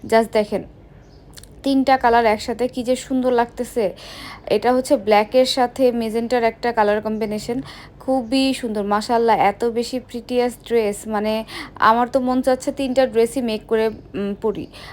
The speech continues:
আমি এমনিতেও তিনটা চারটা করে ড্রেস বানাই একটা ড্রেসের কালারের। আহ, so এইটা কিন্তু কেউ মিস করবেন না। প্রাইস হচ্ছে মাত্র, মাত্র, মাত্র এক হাজার তিনশো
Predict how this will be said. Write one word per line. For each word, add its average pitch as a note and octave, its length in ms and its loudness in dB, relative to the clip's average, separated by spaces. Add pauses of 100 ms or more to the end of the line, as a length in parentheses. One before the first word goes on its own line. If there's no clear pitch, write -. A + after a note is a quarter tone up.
(120)
আমি B3+ 300 2
এমনিতেও C4+ 600 2
তিনটা C#4 360 2
চারটা C4 260 0
করে C4 200 4
ড্রেস A3+ 320 0
বানাই G#3+ 320 0
একটা A3 200 -4
ড্রেসের G3+ 380 -6
কালারের। G3+ 480 -2 (1400)
আহ, G3+ 480 2
so A#3+ 180 4
এইটা B3 360 2
কিন্তু C#4 300 -2
কেউ C#4+ 160 0
মিস B3+ 240 2
করবেন B3+ 300 2
না। C4 140 2
প্রাইস A#3+ 420 2
হচ্ছে C4+ 260 -2
মাত্র, A#3+ 520 -2
মাত্র, A3 420 -4
মাত্র A3+ 520 -4 (840)
এক A#3+ 240 2
হাজার C#4 600 4 (500)
তিনশো C#4 800 2